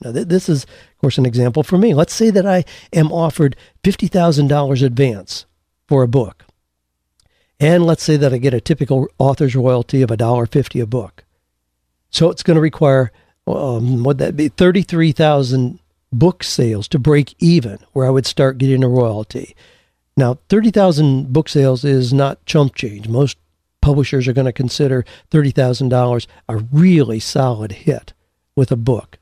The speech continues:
Uh, personally, I, I would be pretty disappointed at that, but I've had a little history in this. But let's just stick with this. Thirty thousand would break even on that advance, and then the author would start getting a royalty. If the book sells fifty thousand copies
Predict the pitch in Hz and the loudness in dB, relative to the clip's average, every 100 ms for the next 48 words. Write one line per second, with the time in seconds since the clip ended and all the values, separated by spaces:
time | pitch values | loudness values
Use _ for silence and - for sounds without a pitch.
0 | - 107 113 _ _ - 147 - 131 113 | -6 -6 -6 _ _ -2 -2 -2 -4 -4
1 | 113 - - 127 123 120 117 156 120 117 | -6 -10 -10 -8 -6 -6 -4 -2 0 0
2 | 127 123 180 175 131 120 143 208 160 160 | -2 -2 0 2 0 -4 -4 -2 -2 -4
3 | - - _ _ 131 127 - - 143 139 | -6 -20 _ _ -2 -2 -2 0 2 2
4 | 135 113 104 156 - 117 110 104 - 190 | 0 0 2 0 -2 -6 -6 -8 -4 -4
5 | - 220 - - 170 143 123 117 - - | 0 -2 -2 -4 -2 -2 -4 -6 -8 -4
6 | 165 165 151 143 139 135 131 - - _ | 0 0 0 0 0 -2 -4 -10 -20 _
7 | - 147 123 - _ _ - 131 143 180 | 0 2 2 -8 _ _ -4 2 4 2
8 | - 190 165 170 185 143 143 147 135 156 | 2 2 4 2 0 -2 0 2 0 -2
9 | - - 170 135 127 117 117 - - - | -4 -2 -2 0 0 -2 -4 -10 -12 0
10 | 139 131 135 135 - _ - 143 123 127 | 2 4 4 2 -4 _ -2 0 2 0
11 | 135 123 - 123 127 127 123 120 107 - | 0 0 -2 -2 -2 0 0 0 -2 -8
12 | 110 _ _ _ - - 143 175 - 170 | -12 _ _ _ -2 2 2 2 2 2
13 | 151 - _ _ - 247 - 311 233 185 | 2 -2 _ _ -2 -2 0 -2 0 2
14 | 156 147 139 131 - 180 233 - 117 104 | 2 2 2 -2 -4 -4 -2 -4 -8 -8